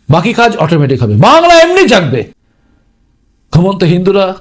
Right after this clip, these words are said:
আজ নয়তো কাল জেগে উঠবেই, সেদিন আমি থাকি বা না থাকি। আমি তো সেই কথা বিশ্বাস করে চলি,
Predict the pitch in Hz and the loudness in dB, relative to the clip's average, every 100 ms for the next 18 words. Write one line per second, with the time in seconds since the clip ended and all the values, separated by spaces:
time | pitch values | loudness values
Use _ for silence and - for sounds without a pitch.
0 | - - - 165 151 151 156 143 123 123 | -20 -10 -2 0 0 -2 -2 -2 0 0
1 | 120 101 95 92 _ _ _ _ - - | 0 -2 -6 -14 _ _ _ _ -8 -2
2 | 254 294 311 254 302 370 349 277 196 156 | 0 2 0 0 0 2 2 2 0 -2
3 | 131 104 - _ _ _ _ _ _ _ | -6 -8 -12 _ _ _ _ _ _ _
4 | 131 156 175 202 240 220 214 202 196 - | -4 -2 0 0 0 0 0 0 -4 -2
5 | 180 147 123 110 | -2 -2 -4 -6